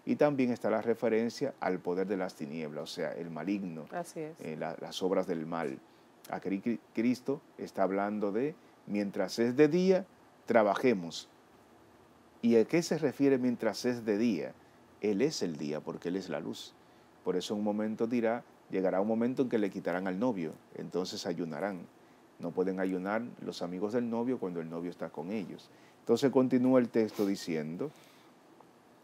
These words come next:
Speaker 1: "Tenemos que trabajar en las obras del que me ha enviado mientras es de día. Llega la noche cuando nadie puede trabajar". ¿Mm?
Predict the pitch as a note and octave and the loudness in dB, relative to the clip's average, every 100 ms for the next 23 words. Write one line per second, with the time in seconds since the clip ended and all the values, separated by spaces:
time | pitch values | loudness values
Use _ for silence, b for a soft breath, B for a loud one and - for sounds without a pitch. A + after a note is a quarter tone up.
0 | B B B - G#2+ G#2+ A#2 C#3 D#3 C#3 | B B B 0 4 6 6 6 8 10
1 | C#3 C3 B2 C3+ C#3 C3+ B2+ A#2 - - | 10 10 10 8 8 8 8 8 6 4
2 | C3 C#3+ C#3 C3 A2+ A#2 A#2 A2+ A2+ G#2 | 8 10 10 8 4 4 4 4 2 4
3 | G#2 A#2 A#2+ A2 G#2+ A#2 A#2 G#2 G2+ G2 | 4 4 4 6 8 8 8 6 2 -2
4 | G2+ F#2 G#2 - G2+ G#2 G2+ D2 - B | -4 -2 -4 0 0 2 0 -2 -8 B
5 | B B F#2+ E2 A#3 A#3+ C#3 C3+ D#3 C#3 | B B -8 2 6 10 10 8 4 2
6 | - D2+ - - - - G2 F#2+ F#2 F#2+ | -2 -8 -12 -18 -20 -2 0 4 2 2
7 | C3 E3 E3+ E3 F3 _ _ - G3+ G3+ | 0 0 -2 -4 -6 _ _ -2 2 2
8 | C#3 F2+ E2+ D#2+ - B1+ - - - | 0 0 -4 -6 -8 -12 -12 -16 -10